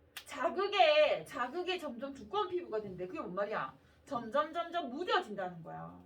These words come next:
그 거절을 했을 때 상처받는 그런 거 있잖아. 그런 거에 이제는 뭐, 이제 그만큼 단단해진다 이 말이 되겠죠.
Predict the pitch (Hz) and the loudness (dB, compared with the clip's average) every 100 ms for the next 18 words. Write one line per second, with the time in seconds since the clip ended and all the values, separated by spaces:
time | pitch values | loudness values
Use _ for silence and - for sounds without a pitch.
0 | - _ - 226 214 - 208 208 302 339 | -20 _ -10 -4 -4 2 2 6 4 4
1 | 339 - 240 240 254 311 294 277 240 - | -2 -4 -8 -8 0 4 6 4 -2 -8
2 | 233 190 185 202 208 175 - - - - | -6 -6 -4 -4 -4 -6 -10 -20 -14 0
3 | 247 254 202 196 202 269 294 202 - - | 2 2 0 2 2 2 0 0 -4 -14
4 | - - 196 226 226 269 - - 190 175 | -20 -20 -10 -6 -2 0 0 0 -2 -2
5 | - - _ _ - - - - - - | -6 -20 _ _ -20 -20 -20 -20 -20 -20
6 | - - 208 277 240 262 - - 202 220 | -20 -10 -8 -2 0 0 -2 -6 0 6
7 | 285 359 277 233 208 226 254 226 247 190 | 8 6 4 4 6 6 6 2 -2 -2
8 | 175 175 | -6 -8